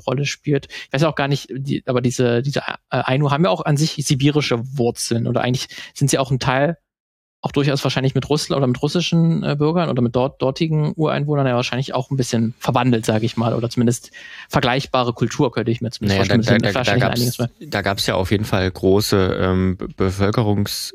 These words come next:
Speaker 2: ähm, Bevölkerungsbewegungen auch über
Speaker 1: Ja.
Speaker 2: Jahrhunderte, Jahrtau-, ja, Jahrhunderte. Ähm, deswegen, das kann man gar nicht so, ähm, gar nicht so,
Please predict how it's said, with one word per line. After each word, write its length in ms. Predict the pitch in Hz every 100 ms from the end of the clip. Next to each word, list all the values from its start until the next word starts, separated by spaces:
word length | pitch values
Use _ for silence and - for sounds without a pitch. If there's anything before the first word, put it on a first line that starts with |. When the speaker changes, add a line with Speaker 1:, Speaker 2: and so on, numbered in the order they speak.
| -
Speaker 2:
ähm, 480 | 95 92 95 101 -
Bevölkerungsbewegungen 1300 | 104 - 110 110 104 107 - 101 98 107 117 113 110
auch 200 | 78 95
über 180 | 110 98
Speaker 1:
Ja. 60 | 92
Speaker 2:
Jahrhunderte, 640 | 92 110 127 113 110 101
Jahrtau-, 920 | 98 92 - _ _ 101 90 95 98 107
ja, 240 | 98 98
Jahrhunderte. 640 | 95 92 110 127 117 120 117 - - - - -
Ähm, 360 | 101 101 101 98
deswegen, 280 | 95 104 101
das 160 | 92 -
kann 160 | 98
man 200 | 107 110
gar 180 | - 87
nicht 160 | 113 -
so, 380 | - 98 98 95
ähm, 340 | 98 92 92 92 -
gar 160 | 87 95
nicht 160 | 104
so, 500 | - 95 92 92 90